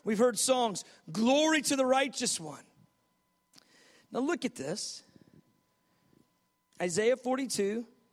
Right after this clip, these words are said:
verse ten. "Sing to the Lord a new song, and his praise where? From the ends of the earth."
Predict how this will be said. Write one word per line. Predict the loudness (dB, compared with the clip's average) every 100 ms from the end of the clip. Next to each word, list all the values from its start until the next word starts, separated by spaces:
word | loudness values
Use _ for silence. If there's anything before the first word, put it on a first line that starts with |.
| _ _ _ _ _
verse | -4 -4 -4 -4
ten. | -4 -4 -8 -14 _ _ _ _ _ _ _ _ _ _ _ _ _ _ _ _ _ _ _ _ _ _ _ _ _
"Sing | -6 -2 0 2 0 0
to | -2 0
the | 0
Lord | 0 0 2 2 0 -6 _
a | 0
new | 2 2 2
song, | 2 2 2 -2 -6 -18 _ _ _ _ _ _ _ _ _
and | 0 2
his | -2
praise | 0 2 4 4 0 -2
where? | 0 4 4 2 -2 -10 _ -2
From | 0 2
the | 0 -2
ends | 2 2 2 0
of | 0 0 2
the | 4
earth." | 6 4 0 -10 -20